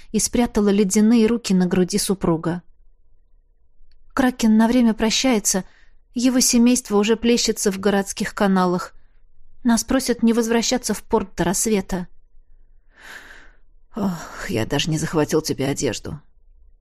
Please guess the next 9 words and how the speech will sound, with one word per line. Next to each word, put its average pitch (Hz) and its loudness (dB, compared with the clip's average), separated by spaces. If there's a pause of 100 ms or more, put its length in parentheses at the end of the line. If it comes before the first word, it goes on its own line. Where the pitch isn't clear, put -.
(220)
вздохнул 170 -4
Чезаре. 160 -2 (640)
«И 226 4
у 208 4
нас 165 -4
нет 156 -4
еды». 139 0 (1120)
«Потерпим». 269 -4 (1400)
«Артура!» 220 2